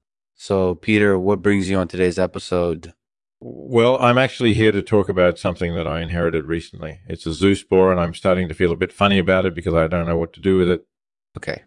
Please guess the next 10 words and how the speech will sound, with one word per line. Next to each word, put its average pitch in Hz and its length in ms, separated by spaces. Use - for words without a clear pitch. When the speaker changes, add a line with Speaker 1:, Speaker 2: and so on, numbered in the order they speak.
Speaker 1:
so 101 220
does 95 220
this, - 340
uh, 101 100
spore 95 400
belong 87 440
to - 120
your 82 100
late 85 220
father? 101 560